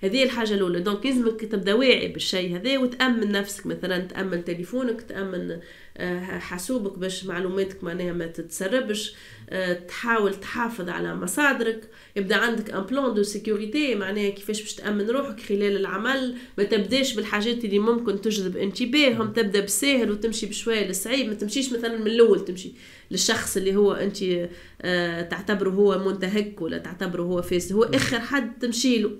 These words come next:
Speaker 1: تبدأ ساعة من البريفيريك وتبدأ تمشي للداخل. ثم التحدي الثاني هو انك انت، آه، تنجم زادة، آه، حاجات على المستوى الشخصي، انك انت في الم-، الاخر تنجم تتعب في الوسط،
Speaker 2: مم.
Speaker 1: تنجم تقلق،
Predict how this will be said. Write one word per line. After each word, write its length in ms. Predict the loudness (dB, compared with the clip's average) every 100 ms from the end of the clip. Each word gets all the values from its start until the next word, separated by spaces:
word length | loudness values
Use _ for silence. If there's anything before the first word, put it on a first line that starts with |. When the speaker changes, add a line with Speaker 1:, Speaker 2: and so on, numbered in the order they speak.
| -14 -20 -6
Speaker 1:
تبدأ 240 | 0 2 2
ساعة 320 | 2 2 4
من 80 | 2
البريفيريك 720 | 0 0 0 -2 -2 -2 -2
وتبدأ 340 | -2 -2 2
تمشي 360 | 0 2 0 0
للداخل. 500 | 0 6 6 6 -4 -12 -16 -16 -14 -16 -12
ثم 280 | 2 6 6
التحدي 640 | 6 2 -2 0 0 0
الثاني 440 | 0 2 4 4 6
هو 260 | 4 4
انك 420 | 2 2 0 0 2
انت، 220 | 2 2 0 -2 -2
آه، 800 | 0 0 0 0 -2 -4 -6 -8 -10 -20 -20 -20 -20 -20 -8
تنجم 460 | -4 0 2 2
زادة، 280 | 2 2 2
آه، 600 | 2 2 0 -4 -6 -6
حاجات 380 | -6 -2 -2 -2
على 140 | -2
المستوى 380 | -2 -2 -2 -2
الشخصي، 480 | 0 2 0 0 -6
انك 220 | -6 -2
انت 200 | -2 -2
في 140 | -6 -4
الم-، 180 | -2
الاخر 300 | -2 -2 -4
تنجم 300 | -4 -2 0
تتعب 420 | 2 0 0 -6 -6
في 80 |
الوسط، 420 | -4 -2 -2 -8 -16 -16
Speaker 2:
مم. 260 | -14 -10 -6
Speaker 1:
تنجم 440 | 2 2 4 0
تقلق، 520 | 4 4 4 -6 -8